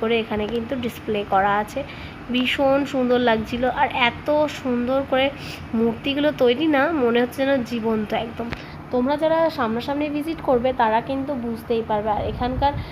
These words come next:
মানে এত এনভায়রনমেন্টটা এত সুন্দর, এখানে পদ্ম ফুলেরও চাষ করেছে। তো এখানেও এই সেলফির নেশা ছাড়া কি আর যায়,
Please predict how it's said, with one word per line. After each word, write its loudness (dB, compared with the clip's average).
মানে 4
এত -2
এনভায়রনমেন্টটা 2
এত -4
সুন্দর, 0
এখানে -2
পদ্ম 0
ফুলেরও -2
চাষ -4
করেছে। -10
তো 0
এখানেও 0
এই 0
সেলফির -2
নেশা -2
ছাড়া 0
কি -4
আর -2
যায়, -4